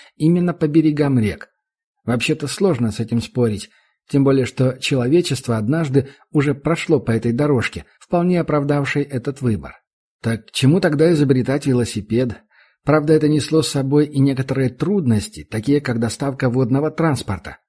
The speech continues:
Кстати, несмотря на то, что маршрут был уже хоженым, именно из-за буксируемого прицепа с катером колонна двигалась с черепашьей скоростью, едва доходившей до семи-восьми километров в час.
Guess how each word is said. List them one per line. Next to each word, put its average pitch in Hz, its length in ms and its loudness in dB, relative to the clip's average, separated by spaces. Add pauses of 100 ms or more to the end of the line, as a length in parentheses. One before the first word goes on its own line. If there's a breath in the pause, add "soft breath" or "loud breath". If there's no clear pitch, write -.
(280 soft breath)
Кстати, 135 440 -4
несмотря 135 440 0
на 135 140 0
то, 135 120 -2
что - 160 -2
маршрут 127 500 -2
был 127 420 -2
уже 117 260 -2
хоженым, 113 640 0 (320 loud breath)
именно 170 340 2
из-за 151 340 0
буксируемого 147 800 2
прицепа 127 720 -2
с - 120 -10
катером 101 560 -4 (280 soft breath)
колонна 175 340 0
двигалась 160 560 0
с - 60 -16
черепашьей 151 640 0
скоростью, 113 600 -4 (260 loud breath)
едва 120 260 2
доходившей 123 600 -2
до 113 220 0
семи-восьми 143 720 -2
километров 131 640 -2
в - 20 -18
час. 90 320 -8